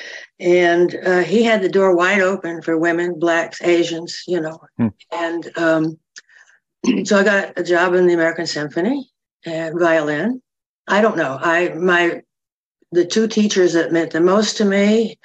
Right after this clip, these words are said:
Speaker 1: as a violinist were Richard Bergen, whom I studied with in, at Florida State.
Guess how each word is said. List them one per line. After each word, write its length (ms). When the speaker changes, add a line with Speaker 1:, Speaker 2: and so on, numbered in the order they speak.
Speaker 1:
as 220
a 100
violinist 680
were 160
Richard 400
Bergen, 520
whom 200
I 120
studied 420
with 340
in, 320
at 160
Florida 340
State. 520